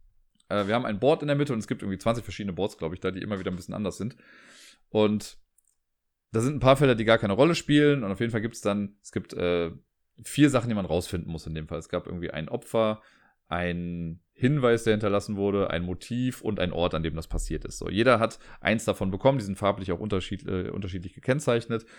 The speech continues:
Und das Ding ist, ich ziehe von jedem dieser Stapel jeweils eine Karte, hab quasi dann vier Sachen auf der Hand. Und das ist aber die Lösung für Deni. Der saß links von mir. Und Deni hat die Lösung für Sarai gehabt, Sarai hat die Lösung für Bödi gehabt und Bödi hatte die Lösung für mich gehabt.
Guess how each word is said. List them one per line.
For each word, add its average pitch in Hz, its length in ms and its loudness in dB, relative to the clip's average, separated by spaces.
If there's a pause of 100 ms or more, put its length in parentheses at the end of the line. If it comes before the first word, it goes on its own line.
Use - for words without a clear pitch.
(320)
Und 107 120 -2
das 101 120 -2
Ding 151 140 4
ist, 139 160 0
ich 147 180 0
ziehe 147 240 4
von 117 180 -2
jedem 123 180 0
dieser 104 160 2
Stapel 127 640 0 (360)
jeweils 107 320 2
eine 92 160 0
Karte, 123 500 0
hab 101 160 -4
quasi 98 220 0
dann 95 140 -6
vier 110 180 -4
Sachen 92 180 -2
auf 90 120 -8
der 101 100 0
Hand. 143 120 -2
Und 101 140 -8
das 139 180 4
ist 131 120 -4
aber 113 100 -4
die 104 120 -6
Lösung 139 380 2
für 127 180 0
Deni. 110 460 0 (420)
Der 92 80 -2
saß 107 240 4
links 123 260 0
von 76 100 -10
mir. 69 260 -10
Und 90 200 -6
Deni 143 240 4
hat 120 160 0
die 117 60 0
Lösung 107 240 0
für 95 120 -4
Sarai 87 300 4
gehabt, 139 260 0
Sarai 98 220 0
hat 95 120 -4
die 92 40 -2
Lösung 90 260 -2
für 85 120 -12
Bödi 131 280 0
gehabt 113 220 -2
und 92 80 -6
Bödi 113 200 0
hatte 104 200 -2
die 101 100 -8
Lösung 92 260 -4
für 120 120 -4
mich 120 240 -4
gehabt. - 280 -14